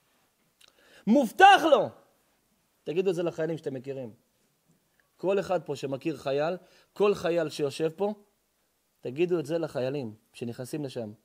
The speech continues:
תראו מה אני קורא לכם, רמב"ם, רמב"ם, הנשר הגדול, קודש קודשים, כותב,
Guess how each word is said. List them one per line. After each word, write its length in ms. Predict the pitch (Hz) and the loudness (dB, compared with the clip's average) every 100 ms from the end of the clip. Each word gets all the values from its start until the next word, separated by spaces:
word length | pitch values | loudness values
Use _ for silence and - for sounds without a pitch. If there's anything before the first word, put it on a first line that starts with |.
| _ _ _ _ _ _ | _ _ _ _ _ _
תראו 180 | 139 160 | -8 -4
מה 60 | |
אני 100 | 170 | -4
קורא 200 | 156 156 | -6 -6
לכם, 320 | 165 - 117 117 | -6 -6 -10 -6
רמב"ם, 540 | 160 175 143 110 101 - | -4 -4 -6 -8 -10 -16
רמב"ם, 640 | 123 120 143 160 151 139 | -18 -14 -12 -8 -8 -10
הנשר 460 | 131 156 180 180 151 | -10 -8 -8 -8 -8
הגדול, 400 | 147 147 160 117 - _ _ _ _ _ _ _ _ _ | -6 -4 -4 -6 -12 _ _ _ _ _ _ _ _ _
קודש 300 | 180 180 165 | -6 -4 -6
קודשים, 500 | 151 139 139 156 120 113 _ _ _ _ _ | -6 -8 -8 -12 -14 -20 _ _ _ _ _
כותב, 360 | 131 123 170 | -10 -4 -4